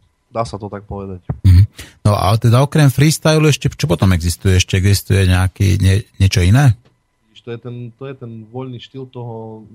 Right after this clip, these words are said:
Speaker 1: myslenia v tom hip-hope, že pustíš si hudbu a môžeš do nej rozprávať, čo chceš.
Speaker 2: Mhm.
Speaker 1: Hej. No len už potom, e, to skladáš, skladáš to do rímov,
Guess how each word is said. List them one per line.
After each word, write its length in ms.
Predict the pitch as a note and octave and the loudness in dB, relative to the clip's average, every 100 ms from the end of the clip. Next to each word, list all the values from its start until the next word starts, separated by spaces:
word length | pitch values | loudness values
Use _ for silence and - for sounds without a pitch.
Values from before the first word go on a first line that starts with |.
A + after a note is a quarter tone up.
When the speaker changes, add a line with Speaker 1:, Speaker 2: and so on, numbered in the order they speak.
| A2+ | -20
Speaker 1:
myslenia 480 | A#2+ - C3+ A2 G2+ | -20 -18 -18 -18 -20
v 80 | |
tom 160 | G2+ G2+ | -20 -20
hip-hope, 400 | G2+ A2+ A2+ A2 | -20 -20 -20 -20
že 240 | G#2 G2+ G2 | -18 -20 -20
pustíš 320 | A#2+ - _ | -20 -20 _
si 40 | A2 | -18
hudbu 480 | A2+ B2 C3+ D3+ D3+ _ _ _ | -16 -16 -14 -14 -16 _ _ _
a 80 | F#2+ | -16
môžeš 320 | A2 C3 A#2+ | -12 -12 -12
do 80 | A#2 | -14
nej 160 | A#2 A2+ | -14 -14
rozprávať, 480 | A2+ B2+ A#2+ G#2+ | -14 -12 -12 -12
čo 160 | - A2+ | -18 -20
chceš. 400 | _ G#2+ F#2 _ _ _ _ _ _ _ _ _ _ _ _ _ | _ -18 -18 _ _ _ _ _ _ _ _ _ _ _ _ _
Speaker 2:
Mhm. 320 | F#2 F2 G2 - _ _ _ - | 2 4 2 0 _ _ _ -14
Speaker 1:
Hej. 240 | G2 A#2 _ _ _ _ _ _ _ _ _ _ _ G2 | -14 -14 _ _ _ _ _ _ _ _ _ _ _ -20
No 160 | G#2 | -16
len 160 | A2+ B2 | -12 -14
už 80 | - | -14
potom, 400 | C3 B2+ C3+ C3+ | -16 -12 -12 -10
e, 120 | C3+ C3+ C3+ C#3 C3+ B2+ | -12 -12 -12 -14 -14 -16
to 80 | A#2+ | -20
skladáš, 720 | - B2+ A#2+ G#2+ G#2+ - - | -14 -12 -12 -12 -16 -20 -20
skladáš 320 | - G#2+ G2+ | -20 -20 -20
to 80 | _ | _
do 160 | G2 G2 | -18 -18
rímov, 400 | A#2 B2 A2+ | -16 -16 -18